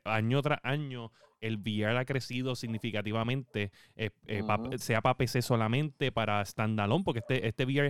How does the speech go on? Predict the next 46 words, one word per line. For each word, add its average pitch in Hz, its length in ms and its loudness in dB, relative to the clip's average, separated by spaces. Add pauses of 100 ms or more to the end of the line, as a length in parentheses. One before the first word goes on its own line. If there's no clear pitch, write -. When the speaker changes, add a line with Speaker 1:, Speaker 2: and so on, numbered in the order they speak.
Speaker 1:
headset, 143 260 -4
lo 123 160 2
bueno 143 200 0
es 170 100 0
que 165 200 0
es - 180 -6 (240)
standalone 127 760 4
o 131 120 2
lo 120 80 4
conectas 113 340 -2
con 180 260 2
el 170 380 4
U 160 80 8
S 156 160 4
B 156 140 -2
C 190 180 -6
cable 185 440 2
a 135 120 2
la 135 220 2
computadora 139 580 2
y 120 80 -4
puedes 113 200 2
jugar 147 180 4
juegos 156 400 4
en 139 160 0
V 120 100 0 (200)
R, 123 60 -2 (440)
que, 113 580 0
y 127 140 2
por 127 160 4
trescientos 123 400 0
dólares 175 240 4
cuesta 143 180 -2
cien 139 300 0
dólares 170 280 2
menos. 165 380 -2
En 120 80 -2
verdad 139 180 -2
este 202 320 -4
es - 240 -10 (640)
el, 175 460 6 (220)
el, 131 280 2
el 123 220 2
V 143 260 2
R 175 180 4
headset 147 460 0